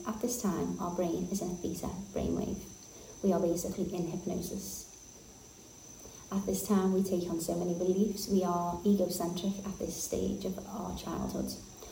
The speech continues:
We do not understand. We do not, we do not understand.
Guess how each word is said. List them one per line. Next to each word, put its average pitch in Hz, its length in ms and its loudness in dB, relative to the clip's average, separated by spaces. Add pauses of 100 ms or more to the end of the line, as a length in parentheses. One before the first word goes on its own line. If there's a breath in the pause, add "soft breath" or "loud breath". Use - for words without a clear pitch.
(160 loud breath)
We 196 140 8
do 180 220 4
not 254 260 4
understand. 196 920 4 (1000 loud breath)
We 208 120 6
do 220 160 12
not, 247 400 6 (480)
we 214 340 10
do 208 140 8
not 180 400 8
understand. 190 840 0